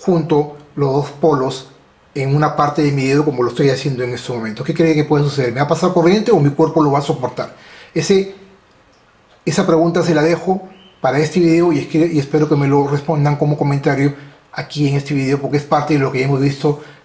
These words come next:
en la parte de electricidad cuando hemos visto los videos dedicados a la electricidad domiciliaria. Pues bien, hasta aquí este video. Mi nombre es Humberto Higinio. Para mí es una gran satisfacción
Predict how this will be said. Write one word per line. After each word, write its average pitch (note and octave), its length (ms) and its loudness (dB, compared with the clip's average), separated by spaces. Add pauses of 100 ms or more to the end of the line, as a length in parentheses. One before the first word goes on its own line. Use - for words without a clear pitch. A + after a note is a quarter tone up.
en D3+ 120 -4
la C#3 140 -2
parte C#3+ 280 0
de C#3+ 80 2
electricidad C#3 720 -4
cuando C3+ 220 -2
hemos C3+ 140 -2
visto C3+ 240 -2
los C3+ 100 -2
videos B2 460 -4 (300)
dedicados B2+ 600 -2
a D3 100 -2
la C3 80 -2
electricidad C3 480 -6
domiciliaria. A#2+ 520 -10
Pues F3+ 160 2
bien, F#3 160 2
hasta D3 140 -4
aquí D3+ 100 0
este F#3 120 0
video. G#3+ 200 6
Mi F#3+ 100 2
nombre F3 220 2
es E3+ 60 0
Humberto E3+ 280 2
Higinio. F#3+ 300 4
Para C#3+ 140 0
mí D#3+ 120 2
es D#3 140 -2
una D#3 120 2
gran D3+ 180 2
satisfacción E3 560 2